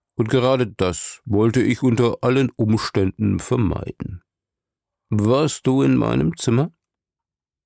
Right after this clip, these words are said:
Sie nickte. "Du hast mein Bett leer gefunden. Nun ja, das muss dich sehr bestürzt haben. Ich hätte viel darum gegeben, wenn ich dich nicht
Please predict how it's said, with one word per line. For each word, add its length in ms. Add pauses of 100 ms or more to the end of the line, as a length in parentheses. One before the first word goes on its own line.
(380)
Sie 240
nickte. 560 (1200)
"Du 320
hast 200
mein 280
Bett 240
leer 360
gefunden. 560 (300)
Nun 440
ja, 220
das 480
muss 380
dich 220
sehr 300
bestürzt 720
haben. 380 (1120)
Ich 180
hätte 260
viel 440
darum 360
gegeben, 580 (380)
wenn 240
ich 140
dich 260
nicht 580